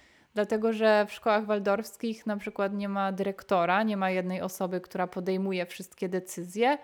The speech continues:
tylko jest to takie bardzo demokratyczne i wszyscy nauczyciele siadają razem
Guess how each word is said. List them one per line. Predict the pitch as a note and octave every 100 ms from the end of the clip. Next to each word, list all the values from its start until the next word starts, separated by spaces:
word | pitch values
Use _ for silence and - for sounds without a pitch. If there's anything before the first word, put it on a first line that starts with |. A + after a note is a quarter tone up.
| - - _ _
tylko | G#3 G3+
jest | G#3 G#3 -
to |
takie | F#3+ F#3+ F#3+
bardzo | F#3+ F#3 F3+ F#3+
demokratyczne | F#3 F3 E3+ F3+ E3+ C4+ C4+ A3+ A3+ G#3+ G#3+ G#3 -
i | G3+ G3 G3 F#3+ F#3
wszyscy | A#3+ A3+ F#3+
nauczyciele | F3 E3+ - - A#3+ A3
siadają | G3+ G3 F3 E3+ E3+
razem | A3+ B3 A3+ A3 G#3 G#3+